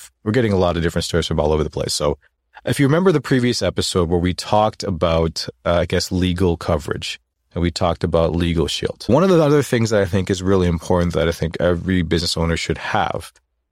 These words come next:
is small business insurance. Now, why would I need small business insurance? It's what I would suggest, and like I said, I am not a, I just wanna make sure the firm that I'm talking about, they're not a paid sponsor for this episode.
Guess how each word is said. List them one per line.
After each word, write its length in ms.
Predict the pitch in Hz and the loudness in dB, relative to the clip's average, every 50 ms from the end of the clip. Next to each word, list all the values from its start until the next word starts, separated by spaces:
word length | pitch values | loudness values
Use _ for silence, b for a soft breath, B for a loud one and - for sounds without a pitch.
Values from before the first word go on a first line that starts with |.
| _ _ _ _ | _ _ _ _
is 480 | - 104 92 87 87 87 85 82 - - _ _ _ _ _ _ _ _ - | -2 0 2 2 2 2 0 -2 -4 -12 _ _ _ _ _ _ _ _ -12
small 240 | - - 92 90 | -4 0 2 2
business 240 | 85 90 85 82 85 | 4 2 0 0 -2
insurance. 560 | 85 76 - 104 - - - - - - - - _ _ _ _ _ _ _ _ _ _ _ | -4 -4 -2 -2 -2 -2 -4 -8 -8 -8 -8 -10 _ _ _ _ _ _ _ _ _ _ _
Now, 240 | - 104 104 87 - - _ _ _ _ _ _ _ _ _ _ _ _ _ | -2 -2 -2 -2 -2 -8 _ _ _ _ _ _ _ _ _ _ _ _ _
why 240 | 92 95 104 120 131 | 0 2 2 4 4
would 160 | 135 131 127 | 4 4 4
I 80 | 123 | 2
need 200 | 120 123 117 110 | 2 2 0 -2
small 220 | - - 117 104 98 | -2 0 0 0 2
business 300 | 98 95 92 90 - - | 2 0 0 0 -4 -4
insurance? 460 | 85 - - 92 - - - - - | -6 -4 -2 -2 -4 -4 -6 -4 0
It's 200 | - 120 - - - _ _ _ _ _ _ _ _ _ | 0 0 -2 -2 -10 _ _ _ _ _ _ _ _ _
what 200 | 98 110 139 170 | 2 4 4 4
I 180 | - 156 151 151 | 4 4 4 4
would 200 | 147 147 139 120 | 4 4 2 0
suggest, 400 | - - 117 95 92 85 78 - | -2 -4 -2 0 0 0 2 2
and 40 | 98 | 0
like 120 | 95 90 | 0 0
I 20 | 78 | 0
said, 160 | 90 87 85 | -2 0 0
I 140 | 90 95 107 | 0 0 0
am 120 | 113 113 | 0 2
not 240 | 110 110 110 107 - | 2 0 0 0 -2
a, 200 | 107 92 92 - - | -2 -2 -2 -2 -2
I 80 | - 92 | -4 -4
just 100 | 82 87 | -2 0
wanna 140 | 95 95 92 | 0 0 2
make 140 | 92 - - | 0 0 -2
sure 380 | - - 120 117 123 127 123 - | -2 0 2 2 2 0 -2 -6
the 180 | - 110 104 95 | -14 -6 -4 -4
firm 360 | - - - 127 127 135 131 | -4 0 2 4 4 4 4
that 100 | 123 120 | 2 2
I'm 140 | 117 110 101 | 2 0 -2
talking 360 | - - 107 98 - - 101 | 0 0 0 0 0 -2 0
about, 160 | 95 95 95 | 2 2 2
they're 140 | - 104 92 | 2 2 2
not 160 | 85 92 95 | 2 2 2
a 60 | 110 113 | 2 2
paid 220 | - 113 113 110 | 2 0 0 -2
sponsor 420 | - - 113 104 104 98 107 101 | 0 2 2 2 2 2 -2 -4
for 120 | - - 104 | 0 0 2
this 220 | 95 95 92 - | 2 2 0 0
episode. 580 | 95 85 - 92 - - 92 87 87 87 90 | -2 -2 -2 -4 -2 0 0 0 0 0 -4